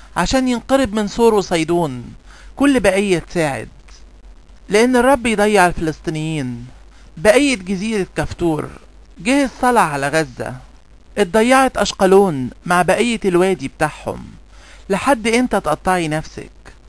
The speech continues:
آه يا سيف الرب، لحد إمتى ما تستريحش؟ انضم للجراب بتاعك، اهدى واسكت. إزاي يستريح والرب وصاه على أشقلون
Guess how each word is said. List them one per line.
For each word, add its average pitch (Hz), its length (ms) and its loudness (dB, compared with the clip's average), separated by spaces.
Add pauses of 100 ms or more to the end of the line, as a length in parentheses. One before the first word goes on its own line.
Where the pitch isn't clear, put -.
(320)
آه 233 180 4
يا 202 140 2
سيف 190 320 -4
الرب، 156 360 0 (520)
لحد 190 400 -2
إمتى 214 360 -2
ما 151 80 -2
تستريحش؟ 147 920 -6 (580)
انضم 254 380 2
للجراب 180 580 2
بتاعك، 147 720 -6 (580)
اهدى 233 340 4
واسكت. 165 420 -2 (640)
إزاي 240 300 2
يستريح 190 840 -4
والرب 180 420 0
وصاه 151 600 0 (720)
على 208 240 4
أشقلون 214 720 0